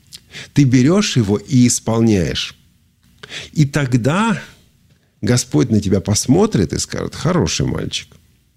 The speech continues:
там, хорошая девочка, да, все нормально, все сделал". Ну, если девочка, то, соответственно, родиться еврейкой, исполнять закон, быть хорошей женой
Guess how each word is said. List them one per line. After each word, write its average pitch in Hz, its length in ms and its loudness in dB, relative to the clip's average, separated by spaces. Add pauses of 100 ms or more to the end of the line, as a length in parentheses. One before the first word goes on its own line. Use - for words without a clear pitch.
(140)
там, - 160 -10
хорошая 139 500 2
девочка, 67 540 -6
да, 196 160 0
все - 180 0
нормально, - 420 -2 (500)
все 151 160 2
сделал". 67 300 -2 (480)
Ну, 123 100 4
если 98 260 2
девочка, 143 340 0
то, - 140 -8
соответственно, - 560 -2 (180)
родиться 87 440 0
еврейкой, 90 460 0 (100)
исполнять - 520 -6
закон, 120 340 0
быть - 160 -4
хорошей - 380 -6
женой 127 320 -2